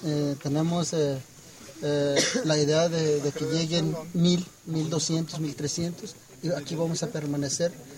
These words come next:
ah, ah, un mes, dos meses, hasta que no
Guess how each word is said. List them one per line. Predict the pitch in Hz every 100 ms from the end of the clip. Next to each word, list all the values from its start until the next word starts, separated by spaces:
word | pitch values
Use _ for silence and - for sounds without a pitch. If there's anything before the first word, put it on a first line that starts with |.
| - - 120 -
ah, | 143 131 127 131 147 - - 170 160 160 -
ah, | 151 139 135 131 135 - - - 226 214 190
un | 175 151
mes, | 165 160
dos | 156 147
meses, | 156 165 175 185 - 175 - 160 156 - 190
hasta | 147 - 139
que | 147
no | 131 151